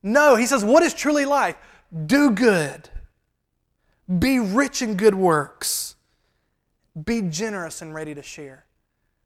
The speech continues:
Does this describe the attitude of your heart? This is what it looks like to store up treasures. I, lo-, I love what A W Tozer says here. He's got us a great quote. He says this, "As a base thing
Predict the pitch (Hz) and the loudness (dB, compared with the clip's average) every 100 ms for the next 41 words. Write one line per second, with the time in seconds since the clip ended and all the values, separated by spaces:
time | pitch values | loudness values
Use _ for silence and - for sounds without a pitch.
0 | _ _ _ _ _ 180 156 202 233 - | _ _ _ _ _ -14 -12 -12 -12 -14
1 | 294 - - 156 165 202 208 185 _ _ | -18 -18 -14 -12 -12 -16 -18 -20 _ _
2 | _ _ _ _ 170 151 160 175 - 190 | _ _ _ _ -20 -18 -18 -20 -18 -14
3 | 165 147 165 180 190 _ _ _ _ _ | -14 -14 -18 -20 _ _ _ _ _ _
4 | _ _ _ _ _ _ _ _ _ _ | _ _ _ _ _ _ _ _ _ _
5 | _ _ _ 190 - 196 190 170 160 170 | _ _ _ -18 -16 -12 -12 -12 -14 -18
6 | - 151 - 147 - 156 151 - - 156 | -14 -14 -12 -14 -10 -8 -8 -12 -14 -12
7 | 151 151 143 _ _ - 190 214 202 240 | -12 -16 -18 _ _ -6 -2 0 2 2
8 | 220 165 180 196 175 170 180 175 160 151 | 2 0 0 -2 -4 -8 -6 -8 -8 -12
9 | - _ _ - 185 160 170 160 160 185 | -14 _ _ -12 -10 -8 -8 -10 -10 -12
10 | 214 202 - 156 156 170 151 - 165 151 | -10 -10 -12 -12 -6 -8 -6 -4 -2 -4
11 | - _ - 196 202 170 165 170 151 - | -8 _ -10 -6 -4 -4 -4 -4 -4 -10
12 | _ _ _ _ _ _ _ - 185 196 | _ _ _ _ _ _ _ -6 0 2
13 | 165 220 262 - - 220 190 160 143 131 | 2 2 2 0 -4 -2 -2 -2 -6 -14